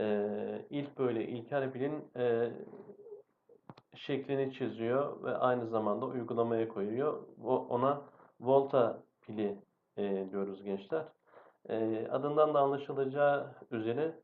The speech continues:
e, potansiyel fark volt birimi Alexander, e, Volta, e, tarafından, e, isimleri ölümsüz, isim, ismi ölümsüzleştirilmek için verilmiş olan bir isimdir gençler. Üreticilerimiz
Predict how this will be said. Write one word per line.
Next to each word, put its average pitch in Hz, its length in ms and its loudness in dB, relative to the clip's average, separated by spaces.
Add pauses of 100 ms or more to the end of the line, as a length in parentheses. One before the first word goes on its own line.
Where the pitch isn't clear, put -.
(100)
e, 117 160 2
potansiyel 131 680 0
fark - 440 -2
volt 131 300 2
birimi 117 340 -2 (540)
Alexander, 127 720 2 (180)
e, 113 300 4
Volta, 113 760 2 (200)
e, 101 40 -2 (560)
tarafından, 117 640 2 (560)
e, 104 400 -2 (120)
isimleri 117 500 -4
ölümsüz, 113 640 -2
isim, 127 440 -2
ismi 131 400 0
ölümsüzleştirilmek 113 1000 -2
için 151 280 -4
verilmiş 120 340 -4
olan 117 320 2
bir 113 40 -2
isimdir 107 380 -6
gençler. 101 500 -4 (540)
Üreticilerimiz 165 840 -2